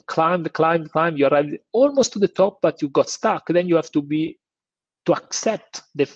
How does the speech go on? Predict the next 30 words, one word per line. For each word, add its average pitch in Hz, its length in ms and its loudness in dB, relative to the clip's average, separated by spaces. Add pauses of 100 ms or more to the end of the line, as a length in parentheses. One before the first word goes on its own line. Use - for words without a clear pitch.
(180)
also 190 200 0
the 151 100 2
frustration - 800 -2 (560)
of 135 240 -12
going 208 380 0
down, 135 400 -4 (1200)
accept 196 480 0
that 202 160 2
you 190 60 -2
were 180 120 4
on 170 80 2
the 156 60 0
wrong 175 280 -2
path, 120 260 -4 (280)
and 135 140 -10
start - 340 -4
again 147 220 -2
from 135 180 -8
a 120 80 -6
different 131 420 -4
one 101 280 -10 (400)
that 139 140 -4
maybe 139 260 -2
eventually 127 400 -2
will 120 140 -6
lead 117 160 -10
you 117 60 -6
to 123 120 -16
the 123 100 -14
top. - 240 -4